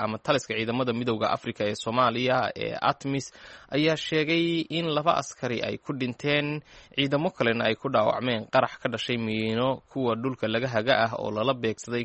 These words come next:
kolonyo isugu jira ciidamada Uganda iyo kuwa xoogga dalka Soomaaliya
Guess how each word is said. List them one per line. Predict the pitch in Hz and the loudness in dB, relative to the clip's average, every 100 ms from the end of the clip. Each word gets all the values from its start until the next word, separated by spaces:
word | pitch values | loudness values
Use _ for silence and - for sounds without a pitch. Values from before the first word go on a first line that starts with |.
| 113 | -6
kolonyo | - 110 110 127 | -10 -6 -4 -2
isugu | 101 - 117 135 | -4 -6 -8 -6
jira | - 135 151 - - - | 2 2 2 -4 -20 -2
ciidamada | 139 139 180 160 110 | 0 2 2 2 2
Uganda | 107 107 107 127 110 | 0 -2 0 0 0
iyo | 107 104 | -2 -6
kuwa | - - 131 110 | -6 -4 0 0
xoogga | - - 123 110 120 | -2 0 0 0 -8
dalka | 107 120 113 110 107 | 0 0 0 -8 -8
Soomaaliya | - 120 123 117 120 | -4 2 2 2 -2